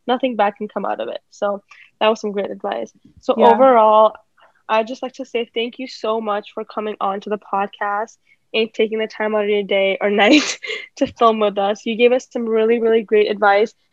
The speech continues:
Speaker 1: and I'm sure all of our audience here found it very, very useful, as did I. And to anyone listening, if you have any specific questions about Kayla's current job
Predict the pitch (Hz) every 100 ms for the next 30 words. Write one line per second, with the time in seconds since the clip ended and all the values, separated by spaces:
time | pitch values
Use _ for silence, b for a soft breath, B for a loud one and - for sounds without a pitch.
0 | _ 233 226 240 - 220 214 - 208 214
1 | 208 208 202 - _ - 208 202 208 -
2 | 196 196 202 202 196 _ _ - 196 208
3 | 208 202 196 202 - 208 202 202 - 190
4 | 180 185 226 B B B B B - 226
5 | 220 220 226 - _ _ _ _ _ _
6 | _ - - - 240 240 240 214 214 226
7 | 220 226 - 240 226 233 - - 240 247
8 | - 220 214 - 214 208 208 - 220 214
9 | - - 214 208 214 208 208